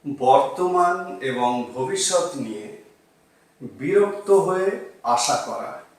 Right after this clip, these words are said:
মানে, আমরা বিরক্ত হচ্ছি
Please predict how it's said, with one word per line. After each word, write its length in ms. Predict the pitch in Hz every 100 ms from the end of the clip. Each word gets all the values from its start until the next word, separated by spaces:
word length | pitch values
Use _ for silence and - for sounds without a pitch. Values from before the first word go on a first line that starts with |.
| _ _ _ _ _ _ _ - - _ _ _ _ _ -
মানে, 480 | 147 151 123 - -
আমরা 340 | 127 143 156
বিরক্ত 520 | 151 127 170 190 180 190
হচ্ছি 720 | - 113 - - 160 - -